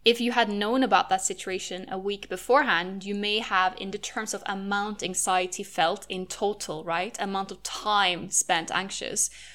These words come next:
you would have seen that endlessly kind of knowing that it's gonna come may actually have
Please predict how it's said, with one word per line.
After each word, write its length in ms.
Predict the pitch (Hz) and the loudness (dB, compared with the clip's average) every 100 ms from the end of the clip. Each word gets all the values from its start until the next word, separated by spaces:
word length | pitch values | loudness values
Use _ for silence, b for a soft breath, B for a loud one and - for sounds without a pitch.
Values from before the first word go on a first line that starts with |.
| B - | B -8
you 100 | 214 | 0
would 140 | 240 | 0
have 100 | 277 | 2
seen 680 | - - 254 254 214 185 - | 2 2 2 0 0 -4 -2
that 360 | 196 180 - - | 4 4 2 -2
endlessly 640 | - 226 233 220 208 196 180 | -4 -2 -2 0 0 0 -4
kind 240 | - 180 | -6 -8
of 300 | 185 - - - - - - - - - - - - 214 | -8 -14 -20 -20 -20 -20 -20 -20 -20 -20 -20 -20 -10 -2
knowing 480 | 220 233 226 214 | 4 6 6 4
that 140 | 202 - | 2 2
it's 100 | - | -2
gonna 160 | 196 | -6
come 420 | 190 - 220 277 277 | -8 -4 0 0 -2
may 160 | 208 202 | -2 2
actually 360 | 196 - 208 | 2 0 -4
have 300 | 196 185 175 | 0 0 0